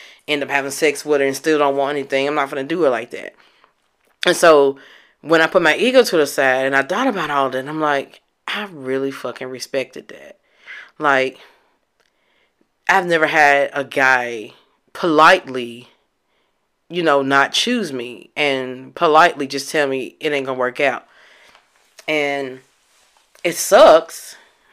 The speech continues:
n-, nonetheless, but, you know, at least he was honest, and at least he bowed out instead of ghosting me. And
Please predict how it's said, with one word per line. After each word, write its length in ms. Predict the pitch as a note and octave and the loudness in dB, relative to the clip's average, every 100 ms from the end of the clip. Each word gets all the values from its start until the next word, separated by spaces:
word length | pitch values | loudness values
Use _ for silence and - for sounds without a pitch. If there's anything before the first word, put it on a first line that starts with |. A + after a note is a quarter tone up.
| - | -10
n-, 360 | C#3 D#3+ E3 - | -4 0 0 0
nonetheless, 800 | C#3 F3 E3 C#3 F3+ C3 C3 - | 2 2 2 4 6 6 4 -2
but, 400 | - D3+ C#3 C3 | -6 2 2 2
you 80 | A#3 | 0
know, 340 | C#3+ A#2+ B2+ _ _ _ _ _ _ _ _ _ _ _ _ | -2 -2 -8 _ _ _ _ _ _ _ _ _ _ _ _
at 100 | F#3+ | -8
least 220 | E3 G3+ - | -6 -8 -8
he 80 | |
was 180 | A3+ A3 | -8 -8
honest, 680 | - C3+ D3 A3+ D#4 - - _ _ _ _ _ _ | -10 -6 -4 -4 -8 -14 -20 _ _ _ _ _ _
and 600 | E3 D#3 D3 C#3 C#3 C#3+ - - - - | -6 -4 -4 -6 -8 -10 -14 -20 -20 -8
at 200 | D#3+ C#3+ | -8 -6
least 760 | D#3 F#3+ G#3+ A#3 A3+ - - - _ _ _ _ _ | -6 -6 -6 -12 -14 -20 -20 -20 _ _ _ _ _
he 1000 | - - G#3 F3+ F3+ F3 E3 D#3 - _ _ _ _ - | -20 -12 -10 -10 -10 -12 -14 -18 -20 _ _ _ _ -20
bowed 420 | D3+ E3 E3 D3+ | -2 4 6 6
out 400 | D3+ D3 C#3 - - | 2 0 -4 -10 -12
instead 320 | D3 - C#3+ | -10 -8 -8
of 100 | C3 | -6
ghosting 400 | B2 A#2+ - C3 | -6 -6 -8 -10
me. 340 | C3 C3 C3+ C3+ - - - _ _ _ _ _ _ _ | -8 -8 -10 -14 -20 -20 -20 _ _ _ _ _ _ _
And 580 | - D#3+ D#3+ D3 C#3+ C#3+ | -6 -2 0 -2 -4 -6